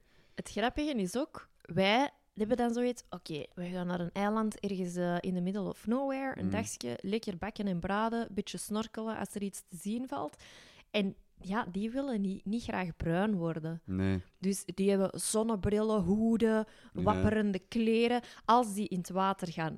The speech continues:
Speaker 1: als die al überhaupt in het water gaan, want er zijn er ook veel die niet kunnen zwemmen of toch niet zo heel handig zijn
Speaker 2: Ja,
Speaker 1: in het
Speaker 2: ja.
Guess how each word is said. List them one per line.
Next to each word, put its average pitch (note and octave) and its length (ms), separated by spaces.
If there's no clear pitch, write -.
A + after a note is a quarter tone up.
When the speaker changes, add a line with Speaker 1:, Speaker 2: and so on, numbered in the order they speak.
Speaker 1:
als D#3+ 260
die G3 200
al A#3 260
überhaupt G#3 500
in F3+ 100
het F#3 100
water F#3+ 400
gaan, C4 240
want F#3+ 340
er F3 80
zijn E3+ 160
er F#3 60
ook G3 120
veel - 200
die G#3 140
niet G3 120
kunnen F3 240
zwemmen A3+ 360
of - 100
toch - 220
niet B3 260
zo A3+ 220
heel G3+ 420
handig F#3+ 380
zijn - 200
Speaker 2:
Ja, - 40
Speaker 1:
in A2 60
het A2+ 120
Speaker 2:
ja. - 20